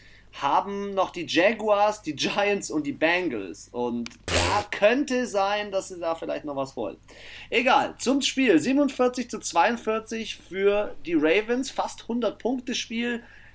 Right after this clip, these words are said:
Das war ein Monday Night und ein Division-Game, wie ich's mir vorstelle. Ich habe mir die Zusammenfassung bei YouTube angeschaut. Anna, ich kann sie dir nur, ähm, ans Herz legen, wenn du noch mal zehn Minuten Zeit hast, die anzugucken. Wow. Alter Schwede, Lamar Jackson kommt zurück.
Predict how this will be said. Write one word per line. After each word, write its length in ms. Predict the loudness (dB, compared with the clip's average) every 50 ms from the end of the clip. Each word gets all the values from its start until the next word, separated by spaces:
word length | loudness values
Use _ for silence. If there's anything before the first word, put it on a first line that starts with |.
| -20 -20 -20 -20 -20 -6 0
Das 300 | 2 2 2 2 2 4
war 180 | 6 6 6
ein 60 | 6 6
Monday 360 | 4 4 4 4 4 2 4
Night 340 | 4 4 4 4 4 2 0 -2
und 200 | -6 -6 -6 -8
ein 100 | -2 2
Division-Game, 800 | 4 4 4 4 4 2 2 2 0 0 2 2 2 2 2 0
wie 120 | -2 -4
ich's 120 | -4 -2 0
mir 140 | 0 0
vorstelle. 460 | 0 2 2 2 2 2 2 0 -2 0
Ich 120 | 0 0
habe 80 | 0 0
mir 80 | -2
die 80 | -4 -6
Zusammenfassung 640 | -6 -4 -2 0 0 0 0 0 0 0 0 0 2
bei 80 | 2
YouTube 320 | 2 2 2 -2 -4 -4 -4
angeschaut. 440 | -4 -4 -4 -2 0 0 0 0 0
Anna, 240 | -2 0 0 0 0
ich 80 | -2
kann 180 | -2 -4 -4 -4
sie 80 | -2
dir 160 | 0 0 2 2
nur, 260 | 2 0 0 -2 -2
ähm, 140 | -4 -6 -6 -4
ans 220 | -4 -4 -2 0
Herz 220 | 0 0 0 0 0
legen, 240 | 0 0 0 0
wenn 120 | 0 -2 -2
du 60 | -4
noch 160 | -4 -8 -8 -6
mal 180 | -6 -6 -4
zehn 160 | -4 -4 -4
Minuten 380 | -4 -2 -2 -2 -2 -2 -4 -4
Zeit 240 | 0 0 0 2 2
hast, 180 | 0 -2 -2 -4
die 100 | -6 -4
anzugucken. 680 | -4 -6 -6 -6 -6 -4 -4 -4 -4 -6 -10 -10 -12 -14 -20 -20 -20 -20 -20 -20
Wow. 600 | -16 -8 -2 2 2 4 6 6 4 4 2 -2 -6 -12 -20 -20 -20 -20 -20 -20 -20 -20 -20 _ _ -20 -20 -20 -8 -2
Alter 420 | 2 4 6 6 6 6 6 4 4
Schwede, 480 | 4 6 6 6 6 8 6 6 6
Lamar 500 | 6 6 4 4 6 6 6 6 4 4 4
Jackson 560 | 4 4 4 4 2 -4 -8 -6 -8 -8 -4
kommt 400 | 2 4 4 4 4 2 -2 -4
zurück. 720 | -2 0 0 0 0 2 4 4 4 4 2 -2 -10